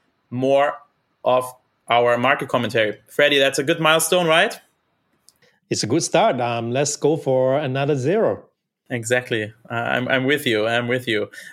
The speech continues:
Speaker 1: But, uh, we do have a lot to discuss. Uh, obviously, um, you know, the pinnacle of all the political talk from last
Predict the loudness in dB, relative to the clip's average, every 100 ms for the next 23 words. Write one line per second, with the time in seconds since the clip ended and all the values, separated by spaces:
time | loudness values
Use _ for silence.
0 | _ 2 2 2 2 4 4 0 2 2
1 | 4 4 2 2 -2 -2 2 2 2 0
2 | 0 0 0 0 0 0 2 2 2 2
3 | 0 0 0 0 -2 _ _ _ -10 -6
4 | -4 -2 -4 0 0 0 0 2 2 2
5 | -2 -4 -2 -2 -2 2 2 2 -2 0
6 | 2 2 0 -6